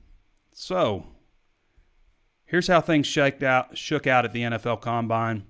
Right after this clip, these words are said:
Let's start with Cameron Curl, who went Sunday, 'cause I don't think we've talked about him at all.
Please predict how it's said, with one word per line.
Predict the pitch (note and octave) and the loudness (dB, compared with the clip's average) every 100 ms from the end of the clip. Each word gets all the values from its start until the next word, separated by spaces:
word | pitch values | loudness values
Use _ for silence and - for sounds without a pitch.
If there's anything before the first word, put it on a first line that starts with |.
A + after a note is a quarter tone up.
| - | -8
Let's | D3 | -6
start | - F3+ | 0 0
with | C3 - | -2 -4
Cameron | C#3 B2+ A2 | -4 -4 -4
Curl, | B2 A#2 | -4 -4
who | G2+ | -4
went | A2+ A2 | -6 -8
Sunday, | - - A#2 G#2 G2+ | -6 -4 -2 -2 -6
'cause | G#2+ | -8
I | G#2+ | -8
don't | A#2 | -8
think | A2+ A2 | -10 -12
we've | G#2+ | -12
talked | A#2 A2 | -8 -8
about | A2 G#2 | -6 -8
him | F#2+ G#2+ | -6 -8
at | G#2 | -6
all. | G2+ G2 | -4 -6